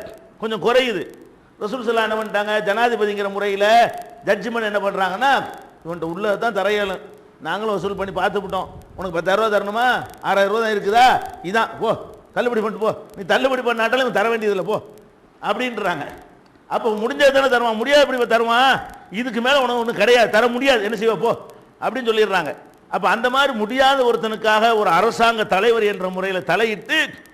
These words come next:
இவ்வளவுதான் தர இயலும், அவர் தான் இருக்குது, அவங்ககிட்ட இல்ல, இத்தனைக்கு நம்ம வசூல் பண்ணி அவ்வளவுதான் தேறி இருக்குது அப்படின்னு சொல்லி பவரை பயன்படுத்தி கூட என்ன செய்றாங்க, அந்த கடனை தள்ளுபடி பண்ண பாக்குறாங்க,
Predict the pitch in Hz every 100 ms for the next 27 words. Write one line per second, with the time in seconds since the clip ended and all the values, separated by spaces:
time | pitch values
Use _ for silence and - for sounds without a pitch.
0 | - - 202 226 220 202 247 285 226 226
1 | 202 247 262 220 - - - - - 208
2 | 262 254 240 285 214 254 - - - -
3 | - - 151 277 294 285 277 247 - 240
4 | 233 220 214 202 196 277 233 262 269 247
5 | 262 240 233 247 240 220 220 147 - -
6 | - - 160 285 285 262 240 233 233 220
7 | 165 208 269 285 277 254 247 233 202 202
8 | 247 254 214 233 233 233 233 190 - -
9 | - - 202 208 175 208 214 - 196 208
10 | 208 202 196 180 202 202 214 220